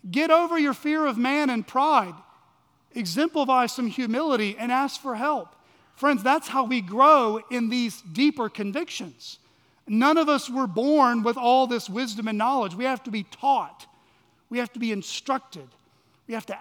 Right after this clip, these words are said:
ask for help. And, and friends, the longer you trust in God's word and the longer you pray with God's people, I believe that full conviction becomes firmer and firmer in our lives.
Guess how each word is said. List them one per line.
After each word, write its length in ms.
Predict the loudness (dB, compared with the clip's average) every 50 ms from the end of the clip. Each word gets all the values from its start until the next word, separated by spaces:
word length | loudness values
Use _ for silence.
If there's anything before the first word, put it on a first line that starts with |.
| -8
ask 500 | -6 -4 -4 -4 -4 -4 -8 -10 -10 -14 -20 _ _ _ _ _ _ _ _
for 220 | -14 -10 -10 -8
help. 400 | -8 -6 -2 -2 -2 -2 -4 -8
And, 160 | -12 -12 -10
and 160 | -8 -8 -8 -4
friends, 280 | -4 -4 -2 -2 -2
the 100 | -2 -4
longer 440 | -2 0 0 2 2 0 0 -4 -4
you 200 | -4 -4 -6 -6
trust 440 | -8 -8 -6 -4 -4 -4 -6 -8 -10
in 120 | -8 -4
God's 300 | -2 -2 -2 -2 -4 -10
word 360 | -10 -8 -6 -6 -6 -8 -10 -14 _ _ _ _ _ _ _ _ _ -8
and 120 | -4 -2 0
the 60 | 0
longer 460 | 0 2 4 4 4 2 2 -2 -4
you 180 | -4 -4 -4 -6
pray 280 | -4 -2 0 0 0
with 180 | -2 -4 -4 0
God's 280 | 2 2 2 0 -2
people, 460 | -10 -8 -8 -6 -6 -4 -6 -6 -6 _ _ _ _ _ _ _ _ -12
I 300 | -8 -4 -2 -2 -2 0
believe 600 | 0 -2 0 0 0 0 -2 -2 -2 -6 -8 -12 _ _ _ _ _ _ _ _ _ _ _ -2
that 200 | -2 -2 -2 -4
full 400 | -16 -14 -6 -4 -2 -2 -2 -2
conviction 880 | -4 -8 -6 -6 -6 -4 -4 -6 -6 -6 -10 -10 -10 -10 -12 -14 -16 _ _ _ _ _ _ _ _
becomes 460 | -14 -14 -12 -10 -10 -10 -10 -10 -14
firmer 680 | -16 -14 -8 -4 -4 -2 -2 -2 -4 -4 -6 -6 -8 -12 _ _ _ _ _ -16
and 200 | -14 -14 -14 -16
firmer 680 | -16 -10 -6 -2 -2 -2 -2 -4 -6 -10 -16 -20 -20 _ _ _ _ _ _ _ _ _ _ -16
in 100 | -12 -8
our 100 | -8 -6
lives. 680 | -6 -6 -6 -6 -8 -12 -16 _ -20 -20 -20 -20 -20